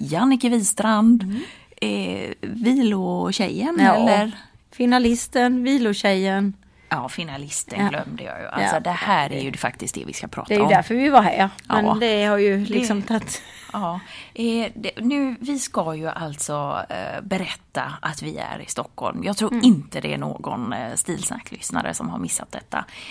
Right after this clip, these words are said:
Speaker 1: Men vi är alltså i Stockholm, vi sitter i sängen på
Speaker 2: Nobis hotell.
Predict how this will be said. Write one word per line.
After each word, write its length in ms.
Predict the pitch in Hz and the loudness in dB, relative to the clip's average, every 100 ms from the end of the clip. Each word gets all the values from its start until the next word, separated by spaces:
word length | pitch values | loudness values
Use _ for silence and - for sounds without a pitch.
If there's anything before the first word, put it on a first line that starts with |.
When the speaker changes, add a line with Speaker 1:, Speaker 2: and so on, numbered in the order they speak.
| - | -6
Speaker 1:
Men 160 | 202 233 | 0 4
vi 80 | |
är 160 | 233 196 | 4 2
alltså 240 | 185 185 | 0 -2
i 60 | 175 | -4
Stockholm, 600 | - 185 - 170 175 175 | -4 -8 -4 -2 0 -2
vi 220 | 175 175 | -4 -2
sitter 380 | 180 170 - 165 175 | -2 -2 -4 -6 -4
i 100 | 156 | -4
sängen 460 | - 165 147 147 147 | -2 -4 -2 -4 -4
på 320 | - 143 226 - - - - - - | -4 -4 -6 -10 -20 -20 -18 -20 0
Speaker 2:
Nobis 480 | 202 202 160 170 170 | 6 6 6 2 2
hotell. 400 | 180 180 185 | 2 6 6